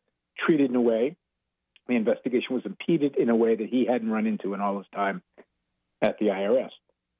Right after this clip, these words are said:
And we put this on, and suddenly,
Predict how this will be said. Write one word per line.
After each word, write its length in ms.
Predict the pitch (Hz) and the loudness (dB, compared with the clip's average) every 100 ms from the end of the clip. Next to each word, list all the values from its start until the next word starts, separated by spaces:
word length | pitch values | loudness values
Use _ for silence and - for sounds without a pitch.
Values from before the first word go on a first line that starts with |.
| _ _ - | _ _ -2
And 460 | 123 113 110 107 101 _ _ _ _ _ - - _ _ _ - | 0 0 -2 -6 -10 _ _ _ _ _ -20 -20 _ _ _ 0
we 160 | 123 | 2
put 220 | - 135 - | 2 0 -2
this 140 | - | -2
on, 260 | 123 113 214 _ _ _ _ _ _ - | -2 -2 -6 _ _ _ _ _ _ -2
and 600 | 117 113 117 117 113 107 - | 0 2 2 2 0 -2 0
suddenly, 560 | 170 165 131 156 190 | 0 2 2 0 -4